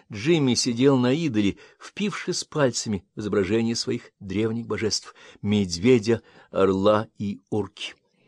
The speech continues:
Поверхность воды быстро успокоилась, и теперь ничто не напоминало о молниеносной жестокой атаке. Освещение неуловимо изменилось,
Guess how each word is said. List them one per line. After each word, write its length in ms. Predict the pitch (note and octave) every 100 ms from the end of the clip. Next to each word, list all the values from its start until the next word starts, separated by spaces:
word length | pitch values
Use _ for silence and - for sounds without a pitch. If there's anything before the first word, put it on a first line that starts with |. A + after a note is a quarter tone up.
| _ _ _ _
Поверхность 600 | - A2 A#2 A#2 A#2+ -
воды 400 | B2 A2+ B2 B2
быстро 400 | G#2+ A#2+ - A2
успокоилась, 1120 | A2 G2+ - G#2 - A#2 C3 C3+ C3+ C3 -
и 40 | A2+
теперь 220 | - G#2
ничто 320 | G#2+ - A2+
не 100 | G#2+
напоминало 640 | G#2 G#2+ G2+ G#2 A2+ A2 G#2 - -
о 80 | G#2
молниеносной 760 | G2+ G#2 G#2 G#2 A2 - B2 G#2+
жестокой 520 | G#2+ - A2 - G2+
атаке. 380 | - F#2 - - _ _ _ _ _ _ _ _ _ _ _ _ _ _ _ _ _ _ _ -
Освещение 960 | - C#3 - F3+ E3 - G#3 G#3 F#3+ F3+
неуловимо 680 | F3 F3+ F3 D#3+ C#3+ A2
изменилось, 640 | F#2+ F2 F#2+ D#3+ D2+ -